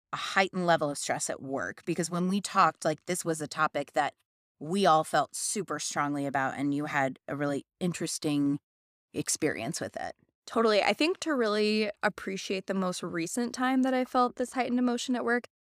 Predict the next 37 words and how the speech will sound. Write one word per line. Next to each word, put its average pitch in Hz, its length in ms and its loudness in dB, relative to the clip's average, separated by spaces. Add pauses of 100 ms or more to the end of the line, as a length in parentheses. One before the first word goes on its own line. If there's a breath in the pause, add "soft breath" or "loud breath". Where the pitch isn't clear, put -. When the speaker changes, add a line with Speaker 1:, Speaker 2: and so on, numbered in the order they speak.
(160)
Speaker 2:
it's - 80 -10
really 214 360 0
helpful 202 600 0
to - 200 -6
talk 185 300 -2
about 185 240 0
the 180 60 -10
first - 480 -6
time 247 260 4
that 247 140 2
I 247 100 2
experienced 240 640 -2
a 247 80 2
heightened 233 260 0
emotion 240 400 2
at 240 120 -4
work. 233 260 -2 (420)
I 208 180 6
was 202 580 2
maybe 214 500 2
six - 300 -6
months 233 180 0
out 208 140 0
of 208 80 -6
college 185 520 -2
in 180 100 -2
my 175 120 -6
first - 500 -4 (220)
big 202 200 2
kid 190 300 0
job, 165 440 0 (420)
living 214 280 4
far 226 220 4
away 214 200 2
from 214 200 -2
home, 175 540 -2 (100)
and 175 600 -2